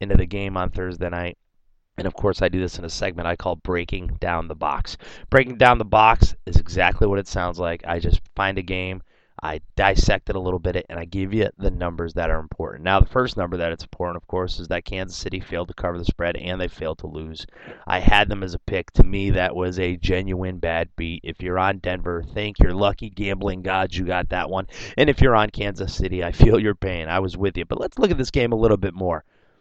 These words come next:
Peyton Manning's falling off. That's not a big surprise. People have been talking about that a lot. But he's going to need that Denver, Denver defense, and it's a very good defense to win football games because his offensive game is limited.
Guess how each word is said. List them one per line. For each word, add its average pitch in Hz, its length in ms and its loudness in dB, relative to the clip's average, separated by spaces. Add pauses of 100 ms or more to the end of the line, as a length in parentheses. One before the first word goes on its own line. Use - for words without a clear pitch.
(220)
Peyton 302 200 0
Manning's 139 320 0
falling 95 400 4
off. 85 240 0
That's - 220 -2
not 156 140 4
a 110 40 2
big 101 180 -2
surprise. 98 360 0
People 101 300 -4
have 87 40 -14
been 87 120 -6
talking 98 340 -4
about 87 240 -4
that 80 140 -4
a - 20 -4
lot. 82 380 -4
But 123 200 4 (460)
he's 185 260 0
going 165 260 2
to 120 80 2
need 117 340 0
that 110 200 4
Denver, 95 360 -2 (180)
Denver 117 300 -2
defense, 95 460 -6
and - 140 -10
it's 90 160 -4
a 160 120 2
very 123 560 2
good 107 360 -2
defense 98 520 -6
to 90 100 -4
win 87 220 -10
football 82 340 -6
games 76 300 -10 (380)
because - 260 6
his - 100 12
offensive 135 460 -2
game 147 240 -2
is 85 160 -8
limited. 98 440 -6